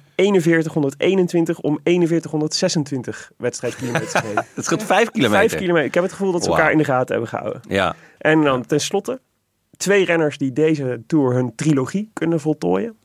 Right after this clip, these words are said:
Speaker 1: De Giro, de Tour en de Vuelta. Namelijk?
Speaker 2: Kort Nielsen?
Speaker 1: Eh, nee.
Speaker 2: Oeh.
Speaker 1: We hebben
Speaker 2: Eh,
Speaker 1: er net over eentje
Speaker 2: om,
Speaker 1: gehad.
Speaker 2: eh, voor, om een rit te winnen, toch?
Speaker 1: Ja, dus
Speaker 2: Ja,
Speaker 1: de,
Speaker 2: ja.
Speaker 1: die dan in alle drie de grote... Dus die hebben in de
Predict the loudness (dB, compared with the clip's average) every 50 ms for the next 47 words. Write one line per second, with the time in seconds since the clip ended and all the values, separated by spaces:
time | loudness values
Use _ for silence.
0 | _ _ _ -12 -8 -8 -4 2 4 4 6 6 4 2 2 0 -4 -2 0 0
1 | 0 0 -2 -4 -6 -4 -2 -2 -2 -2 -4 -6 -8 -10 _ _ _ _ _ _
2 | _ _ _ _ -2 0 2 4 4 2 2 0 -6 _ _ _ _ _ _ _
3 | _ _ _ _ _ _ 2 2 2 2 4 2 2 0 0 -4 -8 -8 -8 _
4 | _ _ _ _ _ -20 -20 _ _ -20 _ -4 0 0 0 0 -2 -8 _ _
5 | _ _ _ _ _ _ _ _ _ _ _ _ _ _ _ _ _ _ _ _
6 | _ _ _ -10 -8 -6 -6 -8 -10 -14 -18 _ _ _ _ _ _ _ _ _
7 | _ _ _ _ _ _ _ _ _ -2 2 4 4 4 6 4 4 2 2 2
8 | 0 0 0 0 0 0 0 0 -4 0 2 4 4 4 4 2 0 0 -2 -2
9 | -2 -2 -2 0 2 2 2 4 4 2 2 0 -2 -8 -14 -4 -2 0 2 2
10 | 2 0 0 -2 -4 -4 -6 -6 -6 -2 0 0 0 0 -2 -4 -4 -4 -2 0
11 | 0 2 2 2 0 0 0 0 0 2 2 2 2 2 0 0 0 0 0 2
12 | 2 0 0 2 0 0 0 0 0 0 -2 0 -2 -4 -4 -4 -8 -8 -4 0
13 | 2 2 2 0 -2 -2